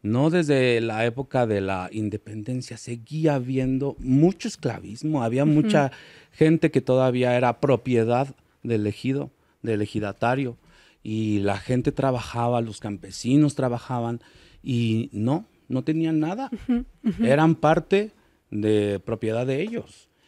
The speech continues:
Speaker 1: Entonces eso me motivó y me llenaba de rabia a luchar para que hubiera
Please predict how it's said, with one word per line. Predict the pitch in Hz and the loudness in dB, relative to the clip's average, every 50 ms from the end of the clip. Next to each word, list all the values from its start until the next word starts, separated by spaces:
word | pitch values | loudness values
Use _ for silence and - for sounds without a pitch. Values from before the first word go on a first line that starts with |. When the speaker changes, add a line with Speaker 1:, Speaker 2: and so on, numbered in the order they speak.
| _ _ | _ _
Speaker 1:
Entonces | 117 120 120 - 131 127 156 165 - | -4 -4 -2 -2 -2 -2 -2 -2 -2
eso | 165 - - 180 | -2 -6 -4 2
me | 185 180 151 | 4 6 8
motivó | 139 131 123 120 113 - 117 113 113 107 110 117 127 147 | 8 8 8 6 2 0 -4 -6 -6 -6 -6 -6 -2 -2
y | 160 151 139 | 0 2 2
me | 123 120 110 | 2 0 -2
llenaba | 104 110 107 110 117 139 147 143 | -2 -4 -4 -4 -4 -2 -2 0
de | 139 131 | 2 2
rabia | - - 123 123 120 120 127 147 - - - - _ _ - | 2 2 0 0 0 0 -2 -6 -8 -14 -20 -20 _ _ -12
a | - 104 110 | -8 -6 -4
luchar | 98 95 98 - - 120 120 123 - - _ _ _ _ _ _ _ _ _ _ _ | -4 -4 -8 -6 -4 -4 -4 -4 -4 -10 _ _ _ _ _ _ _ _ _ _ _
para | 104 104 98 95 95 | 0 2 2 0 0
que | - - 98 92 | -2 -2 -2 -2
hubiera | 90 90 101 113 123 131 139 - | -2 -2 -4 -2 0 0 -2 -2